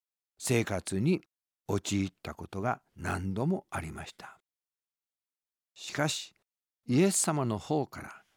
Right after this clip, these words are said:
そんな私を捉えてくださり、偽物の愛から解放して、ご自身のその愛で囲んでくださいました。いつも神様の方、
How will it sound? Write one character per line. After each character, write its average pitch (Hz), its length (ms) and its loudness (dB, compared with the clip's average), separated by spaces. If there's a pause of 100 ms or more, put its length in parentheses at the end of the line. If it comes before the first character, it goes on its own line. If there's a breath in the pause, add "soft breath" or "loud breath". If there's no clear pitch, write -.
(240)
そ 120 240 4
ん 110 80 6
な 101 120 6
私 101 520 0
を 135 220 0
捉 127 300 -2
え 147 60 -6
て 139 140 -6
く 139 100 -8
だ 139 140 -4
さ 147 160 -4
り、 - 140 -12 (1080)
偽 113 240 4
物 123 200 8
の 113 340 4
愛 143 280 4
か - 180 -6
ら 139 280 0
解 160 260 0
放 160 320 -4
し - 100 -8
て、 - 180 -10 (680)
ご 123 140 6
自 120 120 4
身 104 380 2
の 117 280 0 (120)
そ - 220 2
の 214 200 0 (180)
愛 120 320 4
で 123 220 0 (360)
囲 - 280 -4
ん 180 160 0
で 208 100 -6
く - 140 -10
だ 98 120 0
さ 92 160 0
い 82 80 -4
ま 73 120 -8
し - 80 -16
た。 - 180 -20 (1300)
い 98 80 -4
つ - 180 0
も 87 300 2 (140)
神 180 260 0
様 95 240 -4
の - 100 -12
方、 - 300 -10